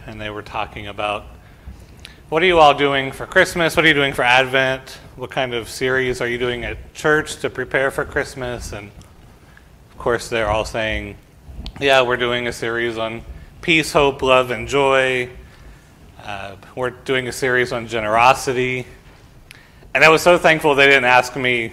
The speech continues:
'cause I would have to say, "I'm doing a series on death, judgment, and hell." And so, uh, yeah, and they would have probably rightly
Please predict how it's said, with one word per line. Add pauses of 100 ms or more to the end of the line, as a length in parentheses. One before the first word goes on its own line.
(140)
'cause
I
would
have
to
say, (960)
"I'm
doing
a
series
on
death,
judgment, (340)
and
hell."
And
so, (2000)
uh, (560)
yeah,
and
they
would
have
probably (100)
rightly